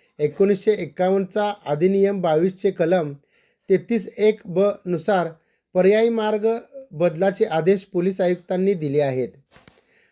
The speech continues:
नमूद मार्गावर सर्व प्रकारच्या वाहनांना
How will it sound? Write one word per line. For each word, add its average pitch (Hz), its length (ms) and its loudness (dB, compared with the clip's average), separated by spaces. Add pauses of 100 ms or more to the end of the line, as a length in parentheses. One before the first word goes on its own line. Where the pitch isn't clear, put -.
(100)
नमूद 196 320 4
मार्गावर 220 520 2
सर्व 214 300 2
प्रकारच्या 202 520 -2
वाहनांना 196 560 0